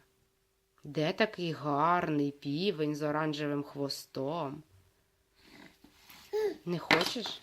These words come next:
Давай наступну. Ну, давай. Давай, від-, перевертай наступну сторіночку. Давай,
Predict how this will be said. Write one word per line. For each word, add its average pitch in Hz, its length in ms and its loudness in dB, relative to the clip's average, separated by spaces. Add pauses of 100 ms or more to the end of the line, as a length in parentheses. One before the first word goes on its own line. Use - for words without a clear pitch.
Давай 185 200 8
наступну. 196 760 2
Ну, 175 120 0
давай. 143 380 -4 (680)
Давай, 139 220 -6
від-, 143 320 -10 (200)
перевертай 190 560 6
наступну 143 500 -4
сторіночку. 135 720 -6
Давай, 143 340 -8